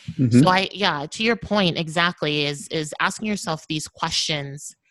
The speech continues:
Speaker 2: and seeing it just beyond the shiny surface, right? Um,
Speaker 1: Yeah,
Speaker 2: I love
Speaker 1: yeah, I
Speaker 2: the,
Speaker 1: mean
Speaker 2: the wedding analogy 'cause everybody knows weddings, weddings. Well, weddings take work too,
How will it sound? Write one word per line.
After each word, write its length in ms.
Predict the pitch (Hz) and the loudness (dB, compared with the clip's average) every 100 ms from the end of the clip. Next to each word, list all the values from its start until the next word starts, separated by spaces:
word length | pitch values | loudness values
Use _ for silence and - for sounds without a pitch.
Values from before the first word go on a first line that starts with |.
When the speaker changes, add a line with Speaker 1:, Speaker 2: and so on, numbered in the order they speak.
| _ _ - | _ _ -6
Speaker 2:
and 540 | 175 165 160 156 156 - _ - | 0 2 0 -2 -6 -10 _ -10
seeing 300 | - 190 180 | 0 2 2
it 140 | 170 | 0
just 280 | 156 175 - | 2 0 2
beyond 580 | 170 156 151 151 151 160 | 0 2 2 2 -2 -2
the 80 | 156 | -2
shiny 400 | - 160 156 156 | 0 0 0 0
surface, 640 | - 226 - - 185 - _ | 2 2 0 -4 -6 -10 _
right? 240 | 170 160 202 _ _ _ - | -10 -8 -8 _ _ _ -4
Um, 260 | 151 151 | 0 0
Speaker 1:
Yeah, 60 | 156 | -2
Speaker 2:
I 80 | 165 | 0
love 240 | 175 180 | 4 6
Speaker 1:
yeah, 60 | - | 4
I 40 | - | 4
Speaker 2:
the, 100 | 160 | 6
Speaker 1:
mean 120 | 135 | 6
Speaker 2:
the 80 | 139 | 4
wedding 340 | 170 170 165 | 0 0 0
analogy 400 | 160 160 160 156 | 2 2 2 0
'cause 220 | - 165 - - | -2 -6 -6 -2
everybody 580 | 175 170 170 165 160 - _ _ _ _ _ - | 0 0 0 0 0 -4 _ _ _ _ _ -10
knows 380 | 156 147 147 147 | -2 0 0 -2
weddings, 560 | 147 151 151 147 - 135 | -2 -2 -4 -8 -10 -4
weddings. 400 | 151 131 - - - | -4 -4 -12 -4 6
Well, 140 | 214 | 8
weddings 300 | 226 285 285 | 8 6 2
take 200 | - 220 | 0 4
work 200 | 190 175 | 6 4
too, 280 | - 196 151 | 6 4 8